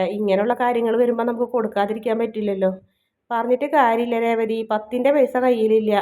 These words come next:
ആകെ തെണ്ടി തിരിഞ്ഞിരിക്കുന്നത്. നമ്മുടെ അവസ്ഥ വളരെ മോശമാണ്. അപ്പോൾ പിന്നെ നമ്മൾ എന്താ അവർക്ക് കൊടുക്കാൻ? അല്ലെങ്കിൽ തന്നെ നമ്മളിൽ നിന്ന് അവരൊന്നും ആഗ്രഹിക്കുന്നില്ല"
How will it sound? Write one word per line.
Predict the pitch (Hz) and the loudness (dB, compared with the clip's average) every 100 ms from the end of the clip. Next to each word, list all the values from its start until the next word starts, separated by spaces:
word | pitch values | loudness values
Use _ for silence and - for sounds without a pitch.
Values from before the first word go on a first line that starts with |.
| 196 | -2
ആകെ | 202 208 | -6 -6
തെണ്ടി | 233 262 233 240 | -4 -4 -2 -4
തിരിഞ്ഞിരിക്കുന്നത്. | 254 247 240 240 220 208 202 190 185 - _ _ _ - | -2 -2 0 -2 -4 -4 -2 -2 -4 -8 _ _ _ -8
നമ്മുടെ | 240 247 | -4 2
അവസ്ഥ | 269 269 269 | 4 2 0
വളരെ | 269 240 233 240 | 0 2 2 2
മോശമാണ്. | 320 294 - 226 220 | 4 2 2 -2 -2
അപ്പോൾ | 202 208 | -4 -4
പിന്നെ | 208 214 | -4 -2
നമ്മൾ | 214 214 220 | -2 -2 -2
എന്താ | 214 220 269 | -2 2 2
അവർക്ക് | 277 262 | 2 0
കൊടുക്കാൻ? | 247 240 240 214 214 | -2 -2 -2 -2 -2
അല്ലെങ്കിൽ | 190 185 202 | -2 -4 -2
തന്നെ | 254 254 | 0 0
നമ്മളിൽ | 240 220 208 247 | 0 0 0 0
നിന്ന് | 269 262 | 0 0
അവരൊന്നും | 226 233 214 240 330 | 0 0 -2 0 0
ആഗ്രഹിക്കുന്നില്ല" | 233 214 214 226 214 202 | 2 0 0 0 -2 2